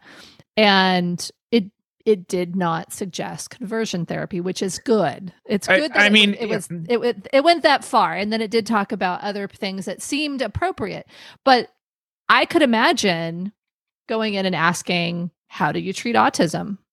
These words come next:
Speaker 1: and having some controversial answers, especially given, you know, the, the debates in that community and in that medical, the, the,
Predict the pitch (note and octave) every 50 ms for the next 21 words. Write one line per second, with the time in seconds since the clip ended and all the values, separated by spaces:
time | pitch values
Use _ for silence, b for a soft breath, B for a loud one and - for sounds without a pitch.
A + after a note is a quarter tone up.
0 | _ _ - G3+ G3 G3 G3+ F#3+ F3+ F3+ F#3+ F3+ F3 F3 F3+ - - G3+ F#3+ E3+
1 | - - G#3+ G3+ F#3+ - G3+ F3 F#3+ F#3 - - F#3 F3 - - E3+ E3+ F3+ -
2 | - F#3 E3 - F3+ - - F#3 E3+ - - F3+ E3 F3 E3 D#3+ E3+ E3+ E3 E3
3 | E3+ B B B B B B B B - A#3 F#3+ F3+ D#3+ D3+ D3+ D#3 F3 - _
4 | _ _ _ _ _ _ _ _ _ _ _ _ _ _ _ _ A3+ A#3 A3+ G#3
5 | - - - F3+ D#3+ G#3+ E3 F#3+ F#3 F3+ F3+ - - - - - - F#3+ F3+ F3
6 | E3+ D#3+ D#3 D3+ - _ _ _ _ _ _ _ - G#3+ F#3 F3 E3+ E3 D#3+ D#3
7 | D#3+ D#3 D3+ D#3 - E3+ E3 D#3 D#3 D3+ - - - - E3+ E3+ F3 E3 - G#3+
8 | - - - - F3+ F#3 E3 D#3+ D#3+ D#3 E3+ D#3 D3+ -